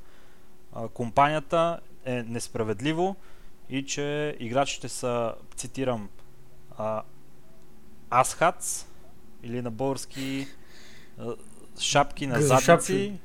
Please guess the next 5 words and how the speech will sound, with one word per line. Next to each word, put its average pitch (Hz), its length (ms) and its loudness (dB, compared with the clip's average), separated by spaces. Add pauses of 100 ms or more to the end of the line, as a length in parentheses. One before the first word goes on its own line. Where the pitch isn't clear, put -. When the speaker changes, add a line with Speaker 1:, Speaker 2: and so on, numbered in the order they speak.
(160)
Speaker 1:
<laughs> - 260 6
газошапчовци 151 1000 4 (580)
и 160 260 4
други, 170 880 2
други, 151 560 0